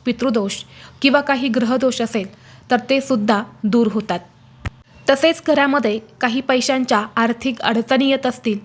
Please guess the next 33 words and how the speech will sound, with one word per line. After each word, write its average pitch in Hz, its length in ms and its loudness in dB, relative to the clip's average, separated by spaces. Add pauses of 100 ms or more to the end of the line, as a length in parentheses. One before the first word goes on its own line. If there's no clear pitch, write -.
(120)
आलेला 247 280 2
पैसा 269 340 0
तुमच्या 269 300 0
घरामध्ये 240 480 2
टिकत 226 380 -2
नाही, 190 280 -6 (680)
जिथे 262 320 2
तुम्ही 254 360 2 (360)
एक 254 220 2
रुपये 277 340 2
कमावता 233 500 0 (220)
तिथे 240 180 -2
तुमचे 233 400 -2 (160)
शंभर 240 340 4
रुपये 277 340 2
खर्च 247 240 -4
होत 226 260 -4
असतील 214 340 -6 (460)
तर 262 100 4
लक्ष्मीला 247 600 2
प्रसन्न 277 480 0
करून 254 300 2
घेण्यासाठी 220 580 0 (400)
आणि 233 180 2
आपल्या 233 280 0
घरातील 240 420 -2 (100)
आर्थिक 226 420 -2
अडचणी 226 420 0 (200)
दूर 247 240 2
होण्यासाठी 247 540 0
देखील 226 340 0 (100)
हा 226 100 0
उपाय 220 340 0